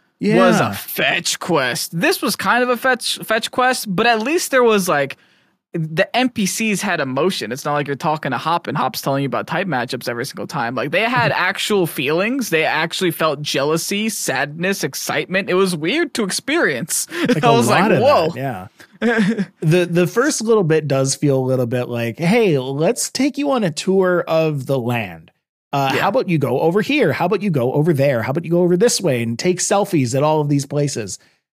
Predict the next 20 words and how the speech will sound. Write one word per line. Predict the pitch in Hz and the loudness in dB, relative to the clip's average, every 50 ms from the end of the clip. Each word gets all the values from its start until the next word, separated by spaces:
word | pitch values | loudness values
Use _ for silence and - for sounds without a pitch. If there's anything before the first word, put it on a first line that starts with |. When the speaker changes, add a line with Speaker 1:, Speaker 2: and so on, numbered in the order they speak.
| _ _ - | _ _ -4
Speaker 2:
And | 156 156 | -2 -2
it's | 160 - | 0 2
like, | 170 160 160 160 - - - - - - - - - - | 2 2 2 0 -2 -8 -12 -20 -20 -20 -20 -18 -10 -6
"Okay, | - 214 202 - 202 160 156 151 151 160 - - _ _ _ - | -4 -4 -2 0 0 2 2 2 0 0 -2 -8 _ _ _ -8
I, | - - 160 - - | -6 -4 -4 -2 -2
I | 160 | -2
guess | 135 131 143 165 196 - | 0 2 2 0 2 2
I | 202 165 | 2 2
will." | 135 123 120 117 120 123 - - _ _ - - _ - 175 | 2 2 2 0 -2 -4 -6 -10 _ _ -20 -20 _ -2 -2
I | |
Speaker 1:
Mm-hmm. | 156 160 | 0 2
Speaker 2:
think | 160 233 277 294 - | 2 2 0 0 -2
the, | - 220 220 208 185 170 - - | -2 0 2 2 2 0 0 -2
the | 156 151 | -2 -2
problem | 147 151 - 139 139 143 143 175 175 | -2 -2 -4 -4 -2 -2 -2 -2 0
here, | 175 160 170 175 185 202 196 - _ _ _ _ _ _ _ _ _ _ _ - | 0 0 0 0 -2 -4 -6 -10 _ _ _ _ _ _ _ _ _ _ _ -6
this | 143 127 127 160 196 - - | -2 0 0 2 0 0 0
would | 196 202 269 254 214 | -2 -2 -2 -2 -2
be | 233 240 226 | -2 -2 -2
great | 180 139 123 117 131 123 123 123 123 120 - _ | -2 -4 -4 -2 -2 0 0 0 -2 -4 -6 _